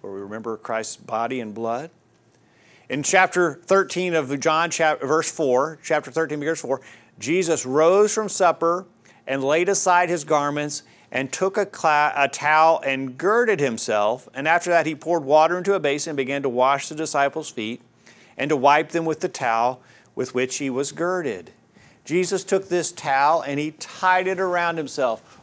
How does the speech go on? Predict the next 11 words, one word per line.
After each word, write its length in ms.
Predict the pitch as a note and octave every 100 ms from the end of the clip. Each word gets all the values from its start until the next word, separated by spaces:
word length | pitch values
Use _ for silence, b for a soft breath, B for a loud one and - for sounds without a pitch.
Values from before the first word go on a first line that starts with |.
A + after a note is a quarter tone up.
| -
or 160 | C#3 C#3+
girded 680 | A#2+ B2+ F3+ G3 F#3 E3+
it 80 | D#3
around 220 | C#3+ D3
himself 360 | C#3+ C#3 C#3 B2+ b -
or 180 | D3 D#3+
clothed 640 | - - F3 G3 G#3+ F#3+
himself 500 | F#3 E3+ F#3 F3 E3
with 120 | D3
this 280 | D#3+ D3 -
towel. 680 | - D3 C3+ G#2+ F#2+ D#2